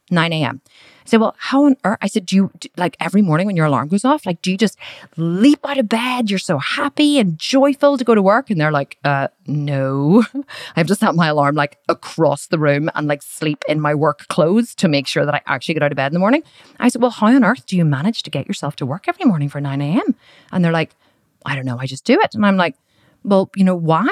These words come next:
Why not just, like, sleep in if you want to?" And they're like, "Well, if I didn't go to work, I don't get paid." I'm like, "So what if you don't get paid?"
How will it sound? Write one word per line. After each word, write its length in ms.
Why 160
not 160
just, 180
like, 120
sleep 240
in 140
if 100
you 80
want 180
to?" 60
And 80
they're 80
like, 140
"Well, 140
if 100
I 60
didn't 180
go 60
to 60
work, 180
I 60
don't 120
get 160
paid." 300
I'm 100
like, 180
"So 180
what 140
if 80
you 60
don't 120
get 120
paid?" 260